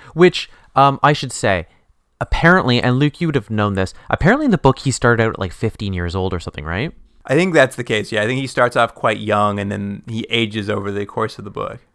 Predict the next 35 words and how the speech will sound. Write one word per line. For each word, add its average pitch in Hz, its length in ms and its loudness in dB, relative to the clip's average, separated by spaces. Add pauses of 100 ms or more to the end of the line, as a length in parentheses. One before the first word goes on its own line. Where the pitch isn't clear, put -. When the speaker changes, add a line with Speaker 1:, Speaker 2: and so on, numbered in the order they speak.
(240)
Speaker 1:
Right, 104 240 2
so 175 100 2
I 196 60 4
think 262 160 -4
they 214 100 -2
were 175 120 -2
trying 120 220 -4
to 123 60 -4
do 117 120 -6
that, 101 240 0
and 127 100 -4
maybe 160 260 -2
I'll 139 120 -2
forgive 110 400 -6
a 110 40 -6
little 98 200 -4
bit 104 120 -6
of 95 60 -6
his 95 180 -6
whininess 95 640 -6
because 113 280 -10
of 107 100 -10
that, 117 220 -2
because 113 180 -6
I 120 80 -4
think 165 260 -8 (360)
the 127 120 -4
actor 101 300 0
was 104 120 -4
probably 117 560 -4 (120)
supposed 104 400 -8
to 104 80 -10
be - 20 -8
playing 87 320 -10
something 82 460 -10